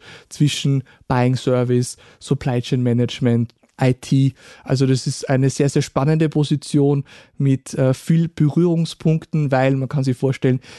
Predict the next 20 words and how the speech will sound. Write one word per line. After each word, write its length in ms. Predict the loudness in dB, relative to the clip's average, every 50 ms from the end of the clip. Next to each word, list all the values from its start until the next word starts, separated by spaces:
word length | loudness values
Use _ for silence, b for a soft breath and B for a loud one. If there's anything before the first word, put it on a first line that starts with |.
| B -4
jeder 220 | 0 2 2 2
möchte 460 | 2 0 0 -2 -4 -10 -20 -20 -20 _
sein 220 | -4 -2 0 0
Produkt 420 | 0 -2 -2 -2 -2 -2 -2 -2 -4
auf 120 | -4 -2
die 120 | -2 -4 -2
Homepage 360 | -2 -2 -2 -4 -6 -6 -6
bekommen, 500 | -6 -6 -4 -2 -2 0 2 2 2 2 B B B B -4
jeder 260 | -2 0 2 2 2
möchte, 460 | 2 0 0 -2 -2 -6 -10 -10 -8
äh, 200 | -6 -6 -6 -6
sein 360 | -4 -2 0 2 2 2 0
Thema, 540 | 0 -2 0 0 0 2 2 0 0 0 -2 B B B B B B B -6
ähm, 400 | -2 0 2 2 2 2 0 -2 -4 _
auf 240 | -2 -2 -2 0 0
unserer 400 | 0 0 0 0 -2 -2 0 0
Homepage 560 | 0 -2 -2 -2 0 0 0 0 -2 -6 b b b b b b b _
präsent 680 | -4 -2 -2 -2 0 0 0 0 -2 -4 -8 -14 -16 -16 -18 _ _
positioniert 720 | -6 -4 -4 -2 -4 -6 -4 -2 0 2 2 2 2 0 -6
haben. 260 | -10 -8 -10 -10 -10